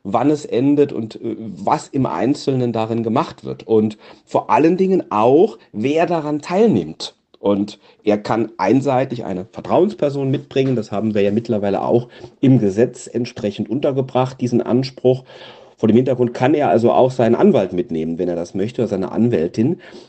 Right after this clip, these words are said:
Wenn dann der Arbeitgeber seinerseits auch möchte, würde es sich hierbei um eine dritte Person handeln, die betriebsfremd wäre. Und da müsste der Arbeitnehmer auf jeden Fall mitbestimmen und sagen, "Jawohl, das will ich oder ich will's nicht."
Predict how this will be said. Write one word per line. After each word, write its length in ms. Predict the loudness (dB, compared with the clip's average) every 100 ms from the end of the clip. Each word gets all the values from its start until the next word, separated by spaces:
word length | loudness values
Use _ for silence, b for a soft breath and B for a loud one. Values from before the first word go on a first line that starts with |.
| B
Wenn 300 | 2 4 4
dann 180 | 2 0
der 200 | -2 -4
Arbeitgeber 580 | -4 -4 -4 -6 -4 -2
seinerseits 560 | 0 0 0 -2 -4 0
auch 280 | 2 2 2
möchte, 340 | 0 2 -4 B B
würde 320 | 0 4 6 4
es 160 | 2
sich 160 | -6 -4
hierbei 280 | -4 -4 -4
um 120 | -6
eine 340 | -4 -4 -4 -8 -6
dritte 320 | 0 0 0
Person 540 | -4 -6 -4 -6 -4
handeln, 420 | 0 2 2 0 -4 _ _ _ _ -10
die 60 | -6
betriebsfremd 720 | -6 -6 -10 -10 -6 -6 -2
wäre. 240 | 0 0
Und 160 | -2 -8
da 100 | -8
müsste 500 | -6 -6 0 0 0 B B B -4
der 160 | -4
Arbeitnehmer 720 | -4 -2 -2 -2 0 2 0 -4
auf 140 | -6
jeden 240 | -6 -4
Fall 200 | -4 -4
mitbestimmen 600 | -2 -4 -10 -8 -4 -2
und 80 | -2
sagen, 260 | -2 -2 0
"Jawohl, 240 | 2 2
das 240 | 0 -2 0
will 160 | 0
ich 180 | 0 -2
oder 160 | -2 0
ich 140 | 0
will's 180 | -2 2
nicht." 360 | 2 2 -4